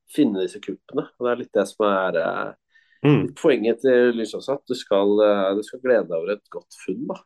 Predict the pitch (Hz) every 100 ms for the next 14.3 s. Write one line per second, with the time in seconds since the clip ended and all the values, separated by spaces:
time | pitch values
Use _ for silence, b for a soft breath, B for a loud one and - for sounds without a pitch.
0 | _ - - 113 104 101 98 101 104 110
1 | 117 120 175 139 104 113 110 101 104 101
2 | 101 104 117 107 - 95 95 87 - -
3 | 90 85 87 90 90 87 87 85 90 95
4 | 95 - 90 87 95 - 85 82 90 92
5 | _ b b b b b 95 107 - 110
6 | 104 107 - _ 107 104 98 98 95 95
7 | 92 98 95 98 92 92 92 95 92 98
8 | 123 113 113 104 110 104 110 104 - -
9 | 98 - 92 107 113 _ 113 107 107 104
10 | 104 104 117 - 127 120 127 123 151 -
11 | - 71 58 - - _ _ _ - 117
12 | - 143 110 92 - 101 98 98 - 107
13 | 107 98 90 92 - - _ 156 147 104
14 | - 90 127